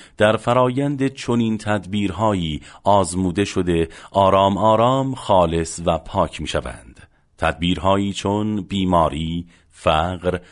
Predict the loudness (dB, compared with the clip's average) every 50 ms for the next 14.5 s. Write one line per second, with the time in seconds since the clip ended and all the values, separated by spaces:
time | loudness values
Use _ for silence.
0 | _ _ _ _ -2 0 2 4 2 2 2 0 -2 -2 -4 -4 -6 -6 -4 -6
1 | -6 -4 -4 -4 -6 -4 -6 -4 -4 -4 -4 -6 -8 -18 -20 _ -4 -2 0 2
2 | 2 2 2 2 0 -2 -2 -2 -2 -2 -4 -6 -10 -6 -4 -4 -2 -2 -4 -2
3 | 0 0 0 0 0 -4 -4 -6 -6 -4 -4 -6 -6 -8 -18 -20 _ _ _ _
4 | _ _ _ _ _ _ _ _ _ -4 -2 0 0 0 0 0 -2 -4 -2 0
5 | 2 4 4 4 4 2 0 -8 -20 -20 _ -2 0 2 2 2 2 2 2 0
6 | 0 -2 -2 -2 -2 -2 -2 0 2 2 2 2 2 0 0 -2 -2 -2 -2 -2
7 | -2 0 0 2 4 4 2 2 0 -2 -2 -2 -2 -4 -2 0 0 0 0 0
8 | 0 0 -2 -2 -4 -6 -6 -6 -6 -8 -10 -14 -16 -16 -16 -8 -4 -2 -2 -2
9 | -2 -2 -2 -2 0 2 4 6 4 4 2 -2 -12 -20 _ _ 0 0 2 2
10 | 2 2 0 0 0 -2 -4 -4 -4 -4 -4 -2 0 2 2 2 2 0 -2 -2
11 | -2 -4 -4 -4 -6 -6 -6 -4 -4 -4 -2 0 -2 -2 -2 -6 -12 -10 -10 -10
12 | -10 -10 -20 -20 _ _ _ _ _ _ _ _ _ _ _ _ -4 -2 -2 -2
13 | -2 -2 0 0 2 2 2 0 0 -2 -6 -20 -20 -20 -20 _ -4 0 2 4
14 | 4 4 2 0 0 0 -2 -4 -6